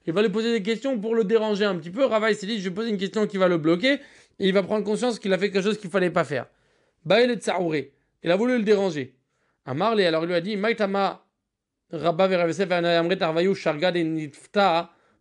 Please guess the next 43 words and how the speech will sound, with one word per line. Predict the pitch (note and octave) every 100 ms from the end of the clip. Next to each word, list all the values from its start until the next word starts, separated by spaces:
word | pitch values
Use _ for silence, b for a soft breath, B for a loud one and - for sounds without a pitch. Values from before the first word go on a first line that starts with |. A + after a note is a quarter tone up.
| -
Nami, | D#3 F3+ G#3+
Sharel | - E3+ F3+
et |
Teltoulé. | D#3+ D#3 C3 C3+ D#3+ E3 b b b
Pourquoi | F#3+ F3+ C4
Rabba | A3 G3+ A3
et |
Rav | G3+ G3
Yosef, | G3 A3 G#3
ils | F#3+
ont |
dit | G3 G3+
que | F#3+
même | G#3 G#3
une, | G3 F#3+ - b b b b
une | F#3 E3+ F3
lampe | G3 F#3+ C#3
qui | -
est | E3
faite | C#3 F#3 D#3+
avec | D#3+
du | C#3+
pétrole, | C3 D3+ - B3 A3 G#3 B
c'est | _ F#3
permis | F#3+ G#3
de | F#3
déplacer | F#3+ F#3+ F3
une | G3
fois | E3+
que | C#3+
c'était | E3+ E3
éteint ? | C#3 C3+ C#3+ G#3+ _ _ _ _ _ _ _ _ _ -
Amar | A3 B3+
le, | B3
elle |
a | A3
répondu, | G3 D#3 E3+
Hoil | G#3 E3 A3+
ve | G3+
Chazia | F3 F3
le | G3+
Kisouye | F#3+ D#3 F3 F3
Bamana. | E3+ E3+ D3+ C#3 B2+